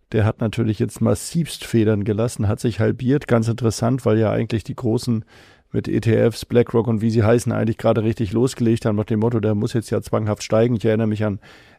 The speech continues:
den anderen Experten, der erzählt hat, also wir werden relativ zügig die fünfhunderttausend und auch die Millionen sehen.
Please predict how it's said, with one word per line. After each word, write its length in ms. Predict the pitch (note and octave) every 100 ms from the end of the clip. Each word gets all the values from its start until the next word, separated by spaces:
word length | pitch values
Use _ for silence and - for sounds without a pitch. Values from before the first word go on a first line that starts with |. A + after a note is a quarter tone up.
| -
den 100 | A#2+
anderen 280 | C3+ C#3
Experten, 540 | B2+ B2 - C#3+ D#3 B2+
der 100 | C3
erzählt 320 | A#2+ C3+ C#3
hat, 220 | C3 A#2+
also 300 | D3 A2+ A2
wir 120 | A#2
werden 240 | A2 A#2 B2
relativ 460 | A2+ B2 - A#2
zügig 320 | - B2+ A2+ -
die 140 | A2
fünfhunderttausend 840 | - C#3 - B2+ A2+ - B2 A#2
und 100 | A2+
auch 180 | G#2+ A2
die 160 | - G#2
Millionen 640 | G2+ G2+ G2+ A#2+ D3+ A2+
sehen. 420 | F#2 G#2+ A#2+ D#3